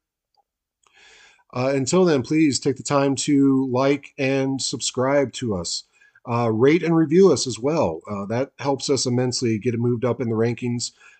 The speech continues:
Uh, I am so excited to see, uh, this little podcast that could grow and grow and grow each week. Uh, I'm so thankful for everybody that is listening to us and letting their friends know about us.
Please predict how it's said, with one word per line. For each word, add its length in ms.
Uh, 160
I 120
am 180
so 460
excited 580
to 100
see, 540
uh, 160
this 220
little 180
podcast 500
that 120
could 280
grow 320
and 140
grow 280
and 120
grow 420
each 240
week. 300
Uh, 160
I'm 180
so 240
thankful 480
for 160
everybody 540
that 220
is 300
listening 380
to 200
us 140
and 120
letting 160
their 80
friends 340
know 160
about 280
us. 280